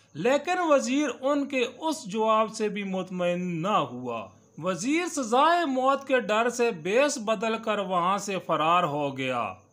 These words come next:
और फिर चलते चलते बहुत दूर निकल गया। वहाँ वजीर को एक किसान नजर आया जो अपनी ज़मीन खोद रहा था। उस किसान ने वजीर को पहचान लिया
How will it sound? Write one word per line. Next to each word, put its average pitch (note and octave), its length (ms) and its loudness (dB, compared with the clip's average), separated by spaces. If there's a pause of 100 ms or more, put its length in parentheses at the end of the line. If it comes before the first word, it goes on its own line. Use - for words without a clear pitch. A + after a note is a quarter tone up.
(360)
और D#4+ 320 6
फिर C#4+ 200 2
चलते D4 500 0
चलते B3 480 2
बहुत G3+ 380 2
दूर F#3+ 360 0
निकल E3+ 380 0
गया। C3 560 -4 (380)
वहाँ A#3+ 400 4
वजीर D4 420 0
को C#4 240 2
एक C4 400 4
किसान A#3 540 0
नजर F#3+ 380 0
आया C#3 480 -2 (360)
जो A#3 80 -4
अपनी D4 460 -2
ज़मीन C4 520 0
खोद G#3 380 -4
रहा D#3 280 2
था। A#2+ 540 -6 (340)
उस E4 200 -2
किसान C#4+ 560 0
ने C#4+ 120 0
वजीर A#3+ 500 -2
को B3+ 160 2
पहचान A#3 600 0
लिया C#3 560 -4